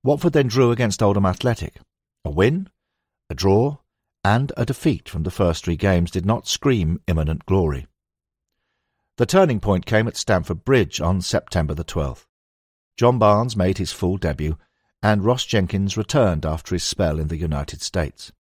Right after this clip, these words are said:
Neither scored, but both were superb as Watford won three one. "John gave us something to turn us from a good team that had finished mid-table and was on the up into one that could challenge for promotion," says Taylor.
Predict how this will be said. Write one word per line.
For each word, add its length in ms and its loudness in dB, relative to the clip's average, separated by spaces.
Neither 320 2
scored, 440 2
but 180 -4
both 280 0
were 80 -4
superb 540 0
as 120 -4
Watford 380 -4
won 240 -2
three 300 -4
one. 400 -4
"John 220 4
gave 260 4
us 100 -2
something 380 0
to 140 -8
turn 260 2
us 140 -2
from 120 -2
a 60 -2
good 240 -2
team 300 0
that 140 -2
had 80 -6
finished 300 -2
mid-table 600 -2
and 120 -2
was 100 2
on 140 2
the 120 4
up 320 0
into 160 -2
one 240 2
that 100 -8
could 140 -8
challenge 380 -2
for 100 -8
promotion," 560 -2
says 260 -10
Taylor. 340 -8